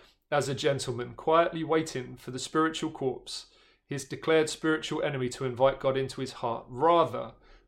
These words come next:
we should resolve to preach the gospel, uh, like gentlemen, persuading while knowing that we can't regenerate anyone, and then stand back while God uses all,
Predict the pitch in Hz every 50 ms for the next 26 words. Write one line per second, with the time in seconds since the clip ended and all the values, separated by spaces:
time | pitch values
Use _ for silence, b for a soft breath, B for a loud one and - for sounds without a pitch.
0 | b - 131 143 170 185 180 180 - 180 - 147 160 156 - 147 135 131 127 123
1 | - - 117 - - - 170 175 175 - - - 165 135 - 147 139 - - -
2 | 135 135 127 - B B B B B B B B B B B - 139 131 131 139
3 | - 147 156 160 156 - - - _ _ _ _ _ - - 170 160 151 - -
4 | 135 127 123 123 131 127 - _ _ _ _ _ _ _ - _ - - 135 -
5 | - - - 160 156 156 139 135 131 127 127 135 135 135 135 135 147 143 143 135
6 | 131 127 135 131 127 131 147 160 160 156 160 - - 160 160 160 160 160 147 151
7 | 143 139 - 147 139 135 131 131 131 135 135 - 131 127 131 123 123 123 123 120
8 | 120 - b b b b b - 143 139 139 143 143 139 - - - - - 170
9 | 160 156 156 135 - 135 131 - - - - - - 127 135 135 135 131 - 156
10 | 147 135 - 147 156 151 143 - 139 131 117 - - - 170 160 175 180 175 170